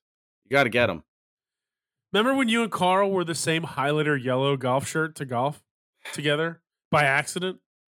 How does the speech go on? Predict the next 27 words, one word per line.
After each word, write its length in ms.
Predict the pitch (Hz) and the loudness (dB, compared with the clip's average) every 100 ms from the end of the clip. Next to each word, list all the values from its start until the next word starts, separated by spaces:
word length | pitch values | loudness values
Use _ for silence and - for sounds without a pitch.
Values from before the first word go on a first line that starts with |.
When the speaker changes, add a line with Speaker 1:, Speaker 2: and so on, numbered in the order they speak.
| _ _ _ _ _ - | _ _ _ _ _ 2
Speaker 2:
I 60 | |
don't 100 | 220 | 4
know 80 | 254 | 6
who 200 | 220 233 | 4 4
it 20 | 240 | 2
was 160 | 180 | 0
with. 240 | 214 202 202 | 2 0 2
It 60 | |
was, 180 | 185 165 | 0 -2
it 60 | - | -4
was 200 | 180 170 | -2 -4
Colette, 460 | - 190 185 208 196 | -8 -6 0 0 2
it 100 | 180 | 0
was, 360 | 170 156 135 | 0 -2 -2
uh, 260 | 170 156 147 - | 2 2 2 -4
Coletta, 560 | - 190 180 196 214 196 | -4 2 4 4 4 2
me, 300 | 185 185 185 | 2 2 2
Carl, 560 | - 175 170 170 165 _ _ _ | -2 -2 0 0 -2 _ _ _
and 100 | 156 | -6
somebody 280 | 170 190 175 | -2 0 2
else 200 | 175 160 | 2 2
at 100 | 156 | 0
Westover, 600 | 135 160 - 156 143 135 | 2 2 2 -2 -2 -2
and 100 | 139 | -2
they 80 | 175 | 0
both 300 | 151 175 190 | 2 2 2
showed 220 | - 190 | 2 0